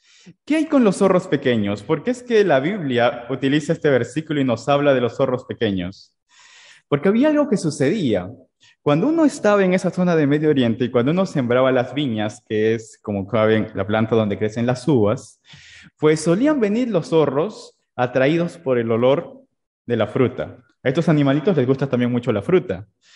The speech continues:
Y los zorros suelen comer siempre el fruto de la viña, ¿no? Y suelen morder y comer los frutos de la viña.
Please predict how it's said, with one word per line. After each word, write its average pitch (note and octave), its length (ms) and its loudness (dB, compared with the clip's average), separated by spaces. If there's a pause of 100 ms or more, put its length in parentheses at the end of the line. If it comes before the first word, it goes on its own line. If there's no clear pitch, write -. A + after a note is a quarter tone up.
(420)
Y D3 300 2
los D3 140 2
zorros D4 320 -2
suelen B3 340 0
comer F#3 340 0
siempre G3 760 0
el C#3 100 0
fruto F3 360 0
de C3+ 120 4
la A2+ 100 0
viña, C#3 320 -4
¿no? B2 180 -2
Y C3 40 -6
suelen D3 320 -2
morder C3 400 2
y B2+ 80 -4
comer A#2+ 220 0
los A#2+ 120 0
frutos B2 240 -2
de A#2+ 80 0
la G#2 100 0
viña. A#2+ 360 0